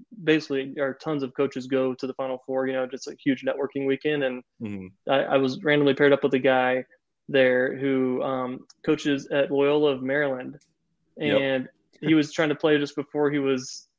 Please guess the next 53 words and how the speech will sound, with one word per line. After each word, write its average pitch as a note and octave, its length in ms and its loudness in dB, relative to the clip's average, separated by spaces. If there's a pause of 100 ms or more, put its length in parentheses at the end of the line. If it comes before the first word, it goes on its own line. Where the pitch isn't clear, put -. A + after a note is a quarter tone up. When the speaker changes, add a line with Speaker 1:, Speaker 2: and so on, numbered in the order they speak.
(400)
Speaker 1:
flying D3 340 0
back. E3+ 360 0
And D#3 160 0
then D3+ 100 2
we, F3+ 160 4
we G3+ 140 0
kept F#3 220 0
up F#3+ 120 0
a - 20 -2
little F3+ 200 2
bit F3+ 160 2
just E3 180 -8
through E3+ 100 0
social D#3+ 300 -2
media. D#3+ 340 2
And D3+ 140 -2
then D3 160 0
by D3+ 120 6
the D3+ 100 2
time E3 260 -2
we E3 120 0
got D#3 180 2
around D3+ 540 0
to, C#3 460 0 (120)
uh, D3+ 80 -2
the, D3+ 240 2
which D3+ 260 0
that D3+ 160 -2
school's D3+ 220 -4
in C3+ 100 -4
Baltimore, C3 600 -2 (480)
the D3 100 0
time E3 220 0
we D#3 80 2
got D#3 140 6
around D3 160 2
to C#3 40 0
Baltimore, C3+ 840 0
it D#3 40 0
was C#3 260 0
their, C#3 340 2
like, C3 260 0
big C3+ 160 0
Midnight C3+ 400 -2
Madness, C3+ 420 -4
like, C3+ 140 -10
season C#3 320 -4
kickoff C#3+ 300 0
event. D3+ 320 -2
And D3 60 -12
he D3 80 -2
was C#3 100 -2
like, C3+ 180 0